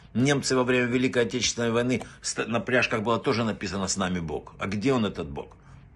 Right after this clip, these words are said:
С ними разве был? Сегодня шатается мир. Когда шатается мир, спокойствие — это ключ к решению проблемы. Давайте я расскажу короткую историю. В одном поселении, куда часто приезжал Рав, чтобы рассказывать там,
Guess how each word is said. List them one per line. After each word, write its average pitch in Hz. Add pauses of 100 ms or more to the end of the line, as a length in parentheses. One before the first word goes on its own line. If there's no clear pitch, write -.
С -
ними 120
разве 87
был? 71 (1300)
Сегодня 127
шатается 101
мир. 69
Когда 90
шатается 113
мир, 117 (540)
спокойствие — 110 (260)
это 113
ключ 123
к -
решению 107
проблемы. 80 (960)
Давайте 135
я 117
расскажу 107
короткую 92
историю. - (160)
В 95
одном 143 (480)
поселении, 151
куда 101
часто 95
приезжал 95
Рав, 135
чтобы 82
рассказывать 73
там, 64